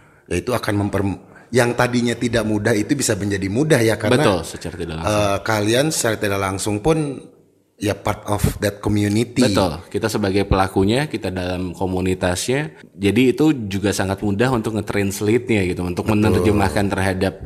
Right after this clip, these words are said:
Speaker 2: eh, si audiens ataupun si, si ba-, calon buyer kita,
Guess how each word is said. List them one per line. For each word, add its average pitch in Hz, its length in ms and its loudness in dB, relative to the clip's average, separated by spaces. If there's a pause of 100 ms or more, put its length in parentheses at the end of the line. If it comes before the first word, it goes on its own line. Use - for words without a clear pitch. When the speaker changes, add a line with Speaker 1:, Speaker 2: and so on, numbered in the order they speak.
(380)
Speaker 2:
eh, 95 680 2
si 107 180 0
audiens 98 500 2
ataupun 92 440 -2
si, 85 320 -4
si 90 120 -4
ba-, 90 280 -4
calon 95 320 -2
buyer 92 320 0
kita, 147 580 -2